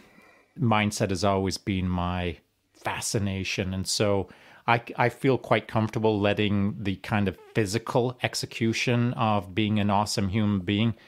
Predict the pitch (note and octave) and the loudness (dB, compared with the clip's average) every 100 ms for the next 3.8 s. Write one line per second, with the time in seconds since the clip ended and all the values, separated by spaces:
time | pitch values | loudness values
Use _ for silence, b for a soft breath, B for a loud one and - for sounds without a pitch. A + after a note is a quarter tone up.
0 | B B - A#2+ G#2+ G2 G2 F#2 - - | B B -4 0 2 2 2 0 -4 -4
1 | F#2+ F#2+ - A2+ - - G2+ - G2+ F#2+ | -2 -2 -2 -2 -2 0 0 0 -2 -2
2 | - G2+ E2 - F#2+ F#2+ A#2 - b b | 0 0 -2 -2 0 0 -2 -4 b b
3 | b b - A2 G2+ G2 F#2+ | b b -2 0 2 0 0